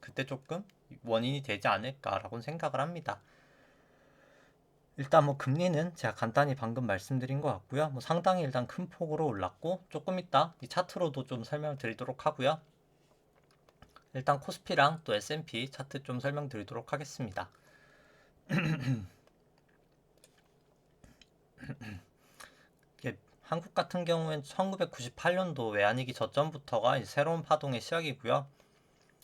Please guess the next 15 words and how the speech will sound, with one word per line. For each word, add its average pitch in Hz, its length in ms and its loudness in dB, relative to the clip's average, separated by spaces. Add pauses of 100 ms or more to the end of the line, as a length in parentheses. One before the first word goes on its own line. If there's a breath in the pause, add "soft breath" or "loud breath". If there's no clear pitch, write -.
(1500)
닷컴 170 320 -2
버블 170 260 6
때까지가 139 600 0
이제 101 160 -6
일 131 180 -6
파, 127 460 0
그 - 100 -20
다음에 107 360 2
이제 117 280 -4 (460 soft breath)
닷컴 - 300 -4
버블 139 440 -2 (120)
하락했을 156 640 -4
때가 139 400 2 (140)
이 104 60 -14 (100)
파, 151 260 4